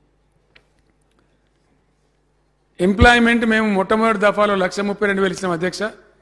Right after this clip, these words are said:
మళ్ళా ఇప్పుడు ఒక లక్ష ఉద్యోగాలకు recruitment కొనసాగుతూ ఉంది. ఇది all time record అధ్యక్ష. ఇంత short పీరియడ్‌లో ఎప్పుడు ఇయ్యలే, ఏ government చేయలే. సింగరేణిని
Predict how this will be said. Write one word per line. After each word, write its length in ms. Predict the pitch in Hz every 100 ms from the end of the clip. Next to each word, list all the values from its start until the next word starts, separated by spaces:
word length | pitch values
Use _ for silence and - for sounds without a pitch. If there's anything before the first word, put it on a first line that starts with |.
| _ _ _ _
మళ్ళా 200 | 170 190
ఇప్పుడు 180 | 214 208
ఒక 60 | 202
లక్ష 260 | 180 175
ఉద్యోగాలకు 640 | 190 170 190 180 175 175 147 - _ _ _ _ _ _ _ _ _ _ -
recruitment 400 | 160 185 185 175
కొనసాగుతూ 480 | 156 156 151 139 135
ఉంది. 120 | 120 - _ _ _ _ _ _ _
ఇది 120 | 190 180
all 200 | 196 226
time 200 | 233 226
record 280 | 220 208
అధ్యక్ష. 280 | 196 175 - 104 -
ఇంత 160 | 151 185
short 300 | 170 185 180
పీరియడ్‌లో 240 | 196 196
ఎప్పుడు 220 | 175 190
ఇయ్యలే, 240 | 175 190 - - - - _ -
ఏ 120 | 180
government 480 | 185 185 180 170 -
చేయలే. 240 | 160 160 - - _ _ _ _ _ _ _ _ -
సింగరేణిని 1000 | 196 214 240 240 240 233 226 240 240 -